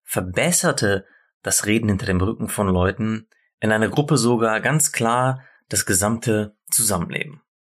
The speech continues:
Und auch heute noch hat Tratsch laut Forschung mehrere Aufgaben. Erstens, wie schon erwähnt,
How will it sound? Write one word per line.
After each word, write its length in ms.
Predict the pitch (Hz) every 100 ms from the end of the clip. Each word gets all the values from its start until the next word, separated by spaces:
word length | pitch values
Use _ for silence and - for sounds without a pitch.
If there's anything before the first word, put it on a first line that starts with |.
| _ _ _ _ _ _ _
Und 140 | 147
auch 160 | 170 151
heute 200 | 185 220
noch 160 | 202
hat 220 | 170 156
Tratsch 400 | - 139 139 151
laut 180 | 131 131
Forschung 600 | - 127 135 135 127 123 - _ _
mehrere 380 | 104 113 117 -
Aufgaben. 720 | 117 - 143 135 143 147 - _ _ _ _ _
Erstens, 760 | - 117 131 - 127 127 - - _ _ _ _ -
wie 100 | 101
schon 180 | -
erwähnt, 320 | 95 101 104